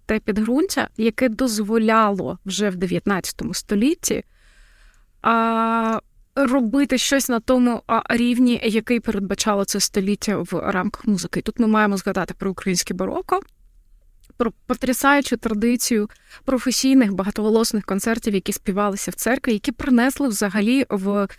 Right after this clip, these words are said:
східний обряд багатоголосся, які, а, і є настільки потужними в сенсі перетину європейської мови,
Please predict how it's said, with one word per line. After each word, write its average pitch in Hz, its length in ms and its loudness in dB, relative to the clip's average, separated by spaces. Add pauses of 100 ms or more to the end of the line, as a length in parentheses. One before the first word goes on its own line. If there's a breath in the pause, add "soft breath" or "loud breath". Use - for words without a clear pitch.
(120 loud breath)
східний 208 680 -2
обряд 190 420 0
багатоголосся, 190 920 -4 (680)
які, 277 720 0 (100)
а, 240 300 2 (240)
і 233 240 -4 (720)
є 226 220 2
настільки 294 640 2 (200)
потужними 233 840 2
в 220 60 -4
сенсі 254 520 0
перетину 233 800 0
європейської 220 1080 0
мови, 214 520 4